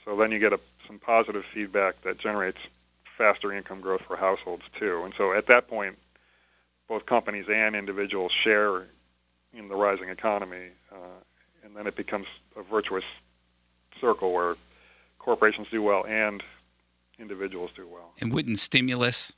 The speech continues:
Speaker 2: right now aid the, uh, expansion of the economy that way and create that?
Speaker 1: Yeah, I mean, one difficulty that we have right now is the sequester cuts are in place, and that's cutting back on federal spending, and that's lowering overall economic growth.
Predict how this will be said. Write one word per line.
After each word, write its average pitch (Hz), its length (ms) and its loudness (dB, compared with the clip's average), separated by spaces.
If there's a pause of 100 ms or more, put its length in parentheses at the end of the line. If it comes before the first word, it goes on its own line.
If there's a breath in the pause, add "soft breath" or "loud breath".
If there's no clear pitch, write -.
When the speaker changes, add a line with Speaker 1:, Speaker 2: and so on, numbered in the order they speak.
(500)
Speaker 2:
right 110 280 0
now 101 360 2 (280)
aid 104 380 4 (260)
the, 92 280 -4
uh, 87 360 -2
expansion 95 560 0
of 95 100 0
the 95 100 -2
economy 92 440 -2
that 87 200 -2
way 90 220 0
and 82 140 -8
create 85 320 -6
that? 98 220 -8 (520)
Speaker 1:
Yeah, 143 140 8
I 143 80 8
mean, 143 180 0
one 147 160 4
difficulty 143 540 2
that 113 160 0
we 120 80 4
have 117 220 6
right 117 160 4
now 113 260 0
is 107 100 -8
the 110 160 -14
sequester 117 540 0
cuts 110 360 0 (200)
are 104 280 -2 (440 loud breath)
in 110 160 -12
place, 104 360 2 (280)
and 104 340 -6 (480)
that's 113 240 4 (280)
cutting 117 280 2
back 107 240 4
on 104 80 -12
federal 113 320 0
spending, 101 420 -8
and 101 100 -6
that's 104 220 -2
lowering 107 380 4
overall 104 480 4
economic 104 520 -2
growth. 98 340 0